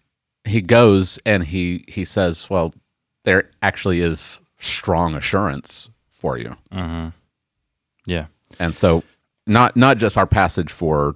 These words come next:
Speaker 1: today, but our passage for next week is going to be dealing with, um, assurance and the assurance that we have. So verses nine through twenty,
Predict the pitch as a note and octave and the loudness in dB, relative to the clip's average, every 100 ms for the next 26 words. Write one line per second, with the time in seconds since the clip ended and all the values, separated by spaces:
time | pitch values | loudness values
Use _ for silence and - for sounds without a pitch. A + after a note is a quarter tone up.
0 | - - D#2 E2+ C#3+ D2+ D2 D2+ D2 - | -8 -8 -2 2 4 2 0 0 0 -6
1 | - F2 F#2 E2+ D#2 - D#2 E2 - - | -4 -2 0 -2 -6 -8 -2 -2 -2 -6
2 | C2+ - - - - - _ _ - F2+ | -8 -10 -20 -20 -20 -20 _ _ 0 2
3 | D2+ - - F#2+ F#2 D#2 D2+ C#2+ F#2 F2 | 2 -4 -10 0 2 2 0 -4 0 0
4 | F2 D2+ D2 D2+ _ _ _ - D2+ C#2+ | 0 0 -2 -2 _ _ _ -10 -8 -6
5 | D2 - _ _ _ - - - A#2 E2+ | -8 -12 _ _ _ -12 -10 0 2 2
6 | C2 - - - _ - D#2+ D2+ D2 - | -2 -10 -14 -16 _ -6 -4 -4 -4 -2
7 | F#2 E2+ - D#2 C#2+ D2 C2+ C2+ - _ | 0 0 -4 -4 -8 -6 -6 -6 -10 _
8 | _ _ _ - C#2+ D2 - G2+ G2+ - | _ _ _ -6 -2 -2 -2 2 2 2
9 | F2 F#2 F2 D#2+ D2 D#2 - - G2+ E2 | -2 2 2 2 0 -6 -6 -2 0 0
10 | C#2+ | -2